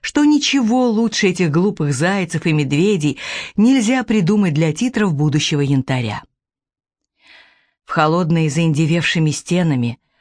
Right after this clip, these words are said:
утробе, пропитанной бензином машины, Машу душила радость удачи. От неуместности этой находки кружилась голова,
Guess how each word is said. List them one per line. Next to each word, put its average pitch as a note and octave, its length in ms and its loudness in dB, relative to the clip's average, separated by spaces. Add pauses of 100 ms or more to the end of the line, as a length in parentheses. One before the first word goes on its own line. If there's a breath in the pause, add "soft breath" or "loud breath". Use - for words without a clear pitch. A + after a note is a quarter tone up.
(120)
утробе, F3 500 0
пропитанной E3 600 0
бензином D#3+ 520 0
машины, D3+ 760 -2 (580 soft breath)
Машу A#3+ 420 0
душила A3 480 0
радость F#3+ 440 -4
удачи. C#3+ 560 -2 (880)
От D#3 200 -2
неуместности E3+ 840 0
этой E3 220 -2
находки E3 520 0
кружилась F3 560 0
голова, G3 580 -2